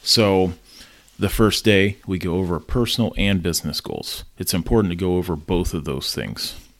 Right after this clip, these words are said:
not just your business goals. You wanna go over personal, because you wanna make sure your personal goals align with what you're doing with the business.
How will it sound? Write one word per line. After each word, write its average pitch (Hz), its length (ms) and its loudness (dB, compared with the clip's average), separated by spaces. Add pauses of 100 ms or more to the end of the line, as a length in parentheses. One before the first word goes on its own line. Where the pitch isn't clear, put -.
(140)
not 82 300 -2
just 104 240 -4
your 127 80 2
business 110 460 -2
goals. 80 260 -6
You 90 80 -4
wanna 90 140 0
go 92 100 -2
over 85 160 -4
personal, - 560 -6 (280)
because 90 260 -6
you 92 80 -2
wanna 92 140 0
make 104 120 0
sure - 180 -2
your 90 120 0
personal 107 420 -2
goals 82 340 -2
align 87 560 -2
with 85 180 -6
what 87 220 -6
you're 85 120 -4
doing 78 340 -6
with 76 140 -8
the - 80 -12
business. 78 600 -6